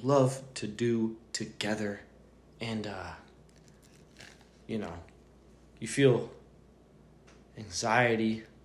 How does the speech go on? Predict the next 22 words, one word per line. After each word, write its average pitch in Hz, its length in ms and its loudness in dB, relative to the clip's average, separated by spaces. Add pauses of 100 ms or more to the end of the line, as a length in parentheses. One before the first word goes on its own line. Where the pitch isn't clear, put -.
(160)
or 117 60 -2
you 113 80 -4
feel 151 180 4
bad 120 400 8
'cause 110 160 -2
you 107 80 -2
don't 123 160 4
really 120 160 2
have 110 220 0
the 107 40 -6
drive 104 520 0
to 113 100 -4
do 117 220 2
this, 98 260 -4
you 104 60 -6
know 113 80 -4
what 113 80 -4
I'm 117 80 -6
saying? 135 480 -2 (360)
Or 123 380 4 (260)
you're 131 120 2
getting, 135 360 2